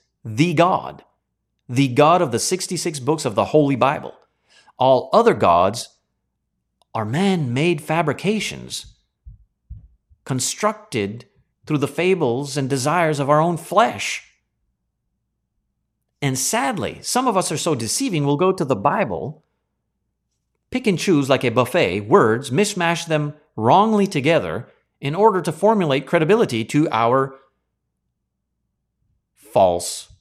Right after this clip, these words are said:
gods and religions. All these, uh, well-known and respected conservative talkheads that we listen to, that we, uh, uh, root for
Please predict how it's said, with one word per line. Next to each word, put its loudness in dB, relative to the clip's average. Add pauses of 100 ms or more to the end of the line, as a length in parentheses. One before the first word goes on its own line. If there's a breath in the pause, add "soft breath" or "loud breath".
(640)
gods -4 (260)
and -8
religions. -6 (2500 soft breath)
All 4
these, 0 (840)
uh, 2
well-known 4
and -2
respected -2
conservative -2
talkheads -6
that -2
we -4
listen -4
to, -14 (300)
that 0
we, 0 (300 loud breath)
uh, 2 (440)
uh, 0
root 6
for -6